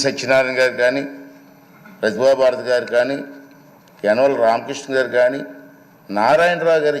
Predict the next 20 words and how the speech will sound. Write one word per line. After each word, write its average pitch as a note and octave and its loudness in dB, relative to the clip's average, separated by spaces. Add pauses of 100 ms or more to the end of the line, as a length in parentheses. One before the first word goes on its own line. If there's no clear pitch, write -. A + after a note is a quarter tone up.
జి B2+ -8 (140)
నారాయణరావు C3+ 2
గారు, A#2+ -2
నారాయణరావు A#2 -2
గారు A2 -2
ఉండేవారు, G#2+ -2 (320)
వారు G2+ 2
కానీ, A#2 0 (1300)
తర్వాత D3+ 4 (760)
కోడెల D#3 2
శివప్రసాద్ C3 -2
గారు A2+ 0
కానీ, A#2 2 (600)
వీళ్ళందరూ B2+ -2 (100)
కూడా E3 4 (520)
సభాపతులుగా B2 -2
పనిచేశారు. G2+ -8 (340)
మీ - -12
అందరికీ G#2+ -2 (100)
తెలుసు, F#2+ -10